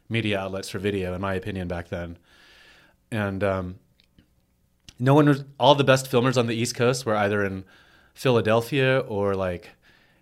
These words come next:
D C. I, I don't think New York had, like, a good, a good filmer. So the good filmers in those areas,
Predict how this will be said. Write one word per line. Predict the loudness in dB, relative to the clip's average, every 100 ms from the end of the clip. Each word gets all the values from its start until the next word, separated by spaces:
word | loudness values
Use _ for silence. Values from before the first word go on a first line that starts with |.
| -4
D | -2
C. | 0 0
I, | 0 2 0
I |
don't | -2
think | -2 -4
New | -2
York | 0 0 0
had, | -2
like, | -4 -8
a |
good, | -4 -4 -4 -8 _ _ _ _ _ _
a | -4
good | -2 -2
filmer. | -2 -2 -2 -6
So | -2 2 2 -2 -8 -20 -20 _ _
the | -4
good | 2 2
filmers | 2 2 2
in | 4
those | 4 4
areas, | 4 2 2 0